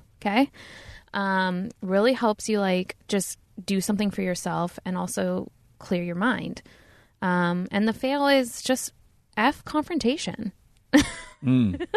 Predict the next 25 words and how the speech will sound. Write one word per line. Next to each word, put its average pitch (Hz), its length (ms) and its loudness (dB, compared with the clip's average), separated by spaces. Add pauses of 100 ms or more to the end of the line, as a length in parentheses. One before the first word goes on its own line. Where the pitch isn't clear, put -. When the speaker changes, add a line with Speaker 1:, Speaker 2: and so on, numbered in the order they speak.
(560)
Speaker 1:
And, 339 260 4
and, 330 300 2
and 349 240 2
honestly, 554 500 4
in 311 120 2
so 302 180 2
many 311 180 2
words, 247 320 4
and 233 80 2
I'm 220 80 2
just 233 220 0
gonna 247 180 2
say 202 320 0
it 254 80 0
'cause 220 140 0
it's 202 160 -4
how 202 120 0
I 202 120 2
feel, 208 420 2
like, 220 280 4 (1080)
drama. 247 560 2 (1120)
I'm 240 120 2
not 269 140 6
about 262 300 4
it. 185 280 -2